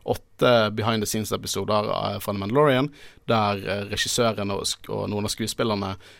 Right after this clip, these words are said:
og Kathleen Kennedy sitter og diskuterer rundt et bord om, eh, produksjonen av The Mandalorian. Da går de litt inn på pre-production og hvordan disse ideene startet.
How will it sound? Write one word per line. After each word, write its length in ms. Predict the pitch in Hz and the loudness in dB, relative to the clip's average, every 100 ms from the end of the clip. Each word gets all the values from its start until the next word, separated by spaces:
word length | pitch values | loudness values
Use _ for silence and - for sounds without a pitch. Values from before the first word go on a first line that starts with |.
| - | -4
og 100 | 165 | -2
Kathleen 300 | 160 131 123 120 | 0 0 0 0
Kennedy 320 | 110 95 107 - | 0 0 -4 -2
sitter 420 | 123 - 107 101 | -4 -2 -2 -2
og 80 | 104 | -4
diskuterer 480 | 101 - - 110 101 | -4 -6 -2 0 0
rundt 140 | 98 98 | -6 -4
et 80 | |
bord 240 | 127 143 - - | -2 -2 -2 -6
om, 260 | 101 98 | -4 -4
eh, 80 | 104 | -8
produksjonen 500 | - 113 - 117 104 | -6 -6 -4 -4 -4
av 60 | 95 | -4
The 40 | |
Mandalorian. 540 | 92 98 131 123 117 147 | -6 0 2 2 2 0
Da 80 | 120 | -2
går 120 | 113 | -2
de 60 | 113 | -2
litt 200 | 117 - | -4 -4
inn 220 | 117 110 | -4 -4
på 140 | 101 | -4
pre-production 680 | - 110 - 101 95 - 101 | -6 -6 -4 -6 -4 -4 -4
og 80 | 95 | -4
hvordan 380 | 113 101 95 98 | -4 -2 -4 -6
disse 180 | 101 104 | -6 -6
ideene 340 | 104 107 104 95 | -2 -2 -2 -4
startet. 560 | - 82 - 214 214 | 0 -2 0 -2 -2